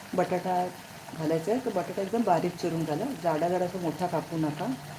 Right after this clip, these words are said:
मोठा कापला तर तो पटकन शिजणार नाही. तिसरी टिप अशी आहे की मीठ आपल्याला सगळ्यात शेवटी घालायचं आहे. मीठ सुरुवातीला घालू नका.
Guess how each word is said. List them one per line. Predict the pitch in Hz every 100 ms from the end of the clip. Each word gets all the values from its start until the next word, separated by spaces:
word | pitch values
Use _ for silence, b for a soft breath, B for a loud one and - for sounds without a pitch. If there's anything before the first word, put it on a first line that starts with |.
| - - - -
मोठा | 190 180
कापला | 190 202 208 226
तर | 233 220
तो |
पटकन | 208 196 - 196
शिजणार | 196 175 147 175
नाही. | 175 185 247 - - - - 214
तिसरी | 202 208
टिप | 208 202 202
अशी | 190 208
आहे | 185 185 254 - - - -
की | 220
मीठ | 190 190 196
आपल्याला | 185 190 190
सगळ्यात | 160 180 -
शेवटी | 165 156 196
घालायचं | 175 151 156 156 165
आहे. | 208 - - - - - -
मीठ | 202 202
सुरुवातीला | 208 170 175 180 180
घालू | 175 156 175
नका. | 180 165 185